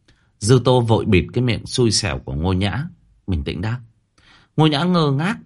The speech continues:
rồi sợ hãi kêu lên một tiếng. Hơi thở phả ra trên mu bàn tay của Dư Tô ấm áp. Nơi lòng bàn tay cũng truyền đến nhiệt. Dư Tô suy nghĩ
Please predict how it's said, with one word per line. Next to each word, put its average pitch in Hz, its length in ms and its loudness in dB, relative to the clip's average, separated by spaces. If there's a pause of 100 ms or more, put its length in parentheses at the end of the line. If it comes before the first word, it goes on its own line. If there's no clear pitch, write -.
(240)
rồi 101 200 0
sợ - 260 -2
hãi 127 360 -2
kêu 131 200 0
lên 117 180 -2
một 80 220 -2
tiếng. 151 320 -2 (500)
Hơi 180 280 4
thở 92 420 0
phả 80 340 0
ra 127 180 -4
trên 120 200 -4
mu 113 160 0
bàn 71 240 -4
tay 110 140 -4
của 78 140 -8
Dư 107 280 -2
Tô 107 240 0
ấm 131 300 0
áp. 160 200 -4 (680)
Nơi 143 240 4
lòng 110 220 2
bàn 82 200 -2
tay 120 160 -2
cũng 127 280 -6
truyền 76 300 -2
đến 92 220 -4
nhiệt. 110 220 -2 (880)
Dư 101 220 2
Tô 98 340 4
suy 101 260 0
nghĩ 98 340 0